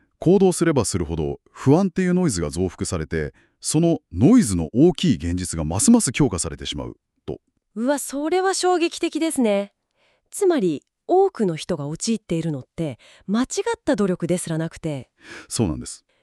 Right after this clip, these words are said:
Speaker 2: 努力の無駄遣いなんですね、これ。頑張れば頑張るほど、聞きたくないノイズのボリュームを自分から上げてるだけっていうのは、これはかなり自分の人生を振り返ってしまいますね。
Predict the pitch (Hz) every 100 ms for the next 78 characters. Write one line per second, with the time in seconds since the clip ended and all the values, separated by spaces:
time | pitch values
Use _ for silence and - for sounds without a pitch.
0 | _ 143 269 339 302 - 185 139 131 156
1 | 196 220 233 220 165 - _ _ 160 156
2 | 131 127 147 139 127 110 _ _ - 196
3 | 220 240 247 226 190 190 196 214 214 220
4 | 196 208 202 - - _ - - - 302
5 | 285 240 190 190 226 170 160 135 170 190
6 | 196 190 190 190 131 - 185 240 302 294
7 | 262 196 262 - 262 208 214 254 269 _
8 | 196 165 147 139 156 123 - - - -
9 | _ _ _ - - 202 220 220 - -
10 | 262 277 233 151 170 185 202 196 170 202
11 | - 160 139 175 190 214 208 - 180 165
12 | 156 156 - 139 139